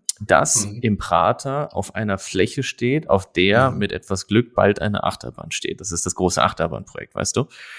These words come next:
Speaker 2: Mhm.
Speaker 1: Und, äh, diese Fläche ist halt noch mit einem Gebäude, äh, bebaut. Und das
Speaker 2: Mhm.
Speaker 1: wird irgendwann auch mal abgerissen werden,
Speaker 2: Mhm.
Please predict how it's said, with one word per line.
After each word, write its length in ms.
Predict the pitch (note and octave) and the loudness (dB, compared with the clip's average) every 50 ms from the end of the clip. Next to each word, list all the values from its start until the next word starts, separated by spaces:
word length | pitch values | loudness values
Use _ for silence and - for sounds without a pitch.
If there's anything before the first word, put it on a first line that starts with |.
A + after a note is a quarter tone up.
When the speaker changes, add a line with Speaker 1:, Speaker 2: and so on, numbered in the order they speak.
| - - - | -16 -12 -10
Speaker 2:
Mhm. 180 | G#2 G2+ F#2+ | -8 0 4
Speaker 1:
Und, 500 | G2 F#2+ F2+ F2+ F#2 F2+ F2+ E2+ - - _ | 6 8 8 8 6 2 0 -2 -6 -14 _
äh, 240 | - F2+ E2+ F2+ F2+ | 0 2 2 2 2
diese 220 | F#2+ G2+ G2 G2 F#2 | 0 -2 -4 -4 -2
Fläche 280 | - G#2 G#2+ - - F2+ | 0 -2 -2 -2 -2 -6
ist 120 | - - | -4 -2
halt 140 | A2 - - | -2 -2 -2
noch 120 | G#2 F#2+ G2+ | -4 -6 -6
mit 120 | G2+ - | -8 -8
einem 140 | - G2+ F#2 | -8 -6 -6
Gebäude, 680 | F2+ E2 - - F#2 G2 G#2+ A2+ A2+ A2 A2 G#2+ - - _ _ _ _ _ _ _ _ | -6 -4 2 4 6 6 6 4 2 -4 -6 -6 -10 -12 _ _ _ _ _ _ _ _
äh, 320 | - D#2+ E2+ F2+ F2 F2 F2+ G2 G#2+ _ _ | -4 -2 -2 -2 -2 -4 -8 -12 -18 _ _
bebaut. 640 | - - G2+ F2 - D#2 E2+ F#2+ B2+ C#3+ - - _ _ _ _ _ _ _ _ | -10 -6 -6 2 4 6 8 8 6 6 4 -2 _ _ _ _ _ _ _ _
Und 160 | F#2+ D#2+ - | -6 0 0
das 120 | F#2+ F#2+ G2+ | 0 2 2
Speaker 2:
Mhm. 40 | |
Speaker 1:
wird 120 | - G#2 - | -2 -2 2
irgendwann 440 | - G#2 G2+ A2 A2+ F#2+ E2+ F2+ F#2 | 4 4 4 4 2 0 0 0 0
auch 200 | - - - - | -2 -6 -4 -2
mal 120 | F#2 E2+ | -4 -2
abgerissen 640 | - - - - A2+ A2 A#2 A2+ - - G#2 G2 F#2+ | -2 -4 -2 -2 -2 0 0 -2 -2 -4 -4 -2 0
werden, 300 | E2 E2+ F#2 G2+ A2+ B2 | 2 2 2 0 -2 -4
Speaker 2:
Mhm. 260 | A2+ G2+ F#2+ F#2 | -6 -6 -8 -10